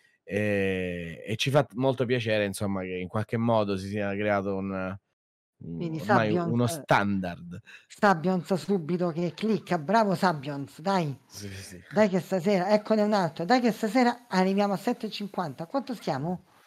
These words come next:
Speaker 1: Uhm,
Speaker 2: Io vedo set-,
Speaker 1: sette e quarantasei, io credo.
Speaker 2: sette e quarantasei, vero?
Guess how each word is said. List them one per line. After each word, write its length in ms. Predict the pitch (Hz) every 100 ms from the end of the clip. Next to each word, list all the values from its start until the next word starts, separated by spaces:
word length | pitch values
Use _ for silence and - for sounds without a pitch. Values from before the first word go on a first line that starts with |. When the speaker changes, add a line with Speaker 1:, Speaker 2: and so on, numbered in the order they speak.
| -
Speaker 1:
Uhm, 180 | 101 104 - 180 170 156
Speaker 2:
Io 80 | 139
vedo 220 | 208 208
set-, 180 | 262 156 131
Speaker 1:
sette 120 | 110
e 0 |
quarantasei, 200 | 95 87
io 100 | 85
credo. 0 |
Speaker 2:
sette 220 | - - 247
e 40 |
quarantasei, 680 | 196 233 226 226 220 208 147
vero? 260 | 190 151